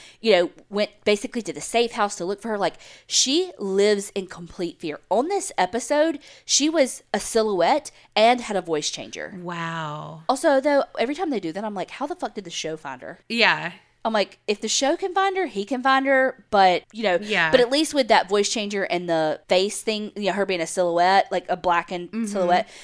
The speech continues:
Speaker 1: like, other people wouldn't be like, "Hey, you're," you know.
Speaker 2: Right.
Speaker 1: So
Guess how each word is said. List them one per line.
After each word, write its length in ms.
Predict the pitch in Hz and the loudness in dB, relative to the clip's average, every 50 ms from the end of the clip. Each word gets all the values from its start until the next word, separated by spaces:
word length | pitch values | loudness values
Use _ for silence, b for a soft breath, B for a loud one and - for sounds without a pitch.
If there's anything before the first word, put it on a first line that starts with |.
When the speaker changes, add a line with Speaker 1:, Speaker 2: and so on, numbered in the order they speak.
| B B | B B
Speaker 1:
like, 300 | - 214 202 185 - - _ _ | 2 2 2 2 2 -4 _ _
other 260 | - 190 196 202 214 | 4 4 6 6 4
people 460 | - 269 262 - 254 247 247 247 240 | 2 0 -4 0 2 4 4 4 6
wouldn't 240 | 233 233 226 226 226 | 6 4 4 4 2
be 80 | 214 220 | 2 4
like, 200 | 208 190 180 - | 4 4 2 0
"Hey, 280 | - - - 381 453 | -6 -6 0 2 4
you're," 460 | 392 262 196 170 190 254 359 440 415 285 - - | 4 4 2 -2 -6 -6 -4 -4 -4 -6 -8 -8
you 120 | 220 220 | -6 -4
know. 320 | 214 202 190 190 190 202 202 _ _ | 0 0 0 0 0 -2 -6 _ _
Speaker 2:
Right. 520 | 196 190 208 180 165 156 147 147 147 - - 185 - _ - | -8 -2 0 2 2 2 0 -4 -8 -12 -16 -20 -20 _ -12
Speaker 1:
So 380 | - - 262 247 226 220 208 | 2 8 8 10 10 8 4